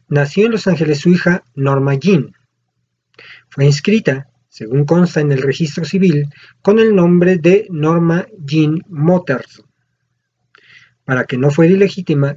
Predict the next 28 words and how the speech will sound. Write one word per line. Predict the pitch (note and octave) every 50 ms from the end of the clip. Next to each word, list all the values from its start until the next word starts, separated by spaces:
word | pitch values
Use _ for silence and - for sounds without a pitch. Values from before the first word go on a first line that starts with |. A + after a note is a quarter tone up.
| - -
y | F3+ F#3
llana-, | F#3 G3 F#3 F#3 F3 D#3+ E3 - - -
y | F3+ D#3 C#3
llamada | C#3+ C3 B2 C3+ D#3 D#3+ E3+ F3+ -
Norma | F3 D3+ D3+ D3+ D#3+ D#3+ D#3+ D#3 D#3 D#3 D3+ D#3+ F3+ - -
Jane | D#3 C#3 C#3+ C#3 B2+ C3 C3+ C#3 C#3 C3
Baker, | D#3+ G#3 A3+ F3 - - - - _ _ _
con | - B2 A2+ G#2+
el | -
apellido | - - - B2 A#2+ C3+ C3+
de | D3 E3
la | E3+ F#3
madre, | G#3+ B3 C4 A#3 G3 D3+ C#3 - _ _ _ _ _ _ _ _
en | - G3+ G3+
la | G3 F#3
práctica. | - A3+ B3+ B3 - - - - - _ _ _ _ _ _ _ _ _ _ _ _ _ _ _ _ _ _ _ _ _ - - - - - - - - _
Su | _ - F3 E3+
madre | F3 G3 G#3+ G3+ G3+ B3 C4 - _ _ _
la | - D#3 F3+
llamó | F#3+ G#3+ G3+ F#3+ F#3+
Norma | F3+ F3 E3+ E3+ E3+ F3+ F3 -
porque | A3 G#3 - _ _ _ _ _ _ _ - - - G3+ G#3+ A3
su | - - G3+
actriz | F#3+ - - D#3+ D3+ D#3+ D#3 -
favorita | - G3 G3+ G3+ E3+ D#3 C#3+ D#3 D#3+ E3+ -
era | - F#3 F3 E3+ D#3 D#3 E3 -
Norma | - D3 D3 D#3 D#3+ D#3 D#3 D3+ D3+ C#3+ C#3+ - _ _ _ _ _ _ _ _ -
Talmadge | F3 F3 F#3 F3 D#3 C#3 C3+ -